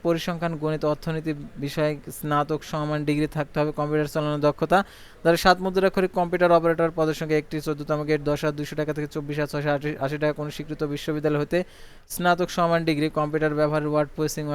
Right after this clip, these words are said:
ডেটা এন্ট্রি, টাইপিং, সর্বনিম্ন গতি প্রতি মিনিটে বাংলায় বিশ এবং ইংরেজিতে পঁচিশ শব্দের গতি থাকতে হবে, অর্থাৎ বাংলায় পঁচিশ এবং ইংরেজিতে তিরিশ শব্দের গতি থাকতে হবে। তারা কীট তত্ত্বীয়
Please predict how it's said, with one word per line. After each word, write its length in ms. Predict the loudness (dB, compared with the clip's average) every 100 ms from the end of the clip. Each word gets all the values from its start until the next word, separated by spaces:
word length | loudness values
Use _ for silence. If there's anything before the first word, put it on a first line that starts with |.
| 2
ডেটা 160 | 2 0
এন্ট্রি, 180 | -2 -2
টাইপিং, 260 | -2 -2 -4 -8 -14 -20 0
সর্বনিম্ন 360 | 4 4 2 0
গতি 140 | -2 -2 -4
প্রতি 160 | -4
মিনিটে 220 | -2 -2 -2
বাংলায় 260 | 0 0 0 -2
বিশ 140 | -2 -2
এবং 100 | -2
ইংরেজিতে 260 | -2 -4 -4
পঁচিশ 200 | -6 -6 -4
শব্দের 260 | -4 -2 -2
গতি 140 | -2 -2
থাকতে 220 | -6 -2 0
হবে, 160 | 0 -2 -8 -20 -20 -2 0
অর্থাৎ 200 | 0 2 2
বাংলায় 260 | 4 2 0 -4
পঁচিশ 280 | -2 -2 0 0
এবং 100 | 0
ইংরেজিতে 280 | 0 -2 -2 -4
তিরিশ 160 | -2 -2
শব্দের 220 | 0 2
গতি 120 | 2 0
থাকতে 160 | 0 0
হবে। 160 | 2 0 -6 -8 2
তারা 140 | 2 2
কীট 140 | 0 2
তত্ত্বীয় 300 | 2 4